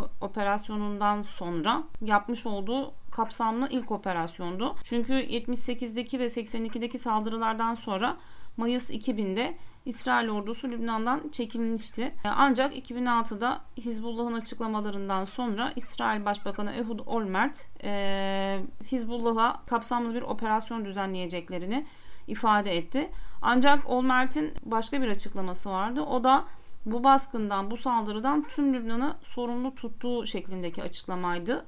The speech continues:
Ki aslında biz bu açıklamayı yedi Ekim sonrasında da İsrail tarafından, e, Lübnan'a yönelik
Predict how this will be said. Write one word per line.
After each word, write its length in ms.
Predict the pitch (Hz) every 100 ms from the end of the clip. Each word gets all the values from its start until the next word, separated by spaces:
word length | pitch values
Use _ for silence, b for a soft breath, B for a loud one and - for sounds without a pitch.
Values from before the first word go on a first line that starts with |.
| -
Ki 340 | - 277 277 285
aslında 480 | 214 214 - - 220
biz 300 | 247 240 240
bu 160 | 240
açıklamayı 680 | 233 233 226 214 202 202 254 - B B B
yedi 220 | 220 233 262
Ekim 280 | 254 226
sonrasında 880 | 220 214 202 190 190 202 196 220 - -
da 180 | 190 160
İsrail 400 | - - 226 208
tarafından, 680 | - 190 190 - 190 196 240 - B B B
e, 240 | 208 208
Lübnan'a 320 | 214 220 220 220
yönelik 460 | 202 208 214 226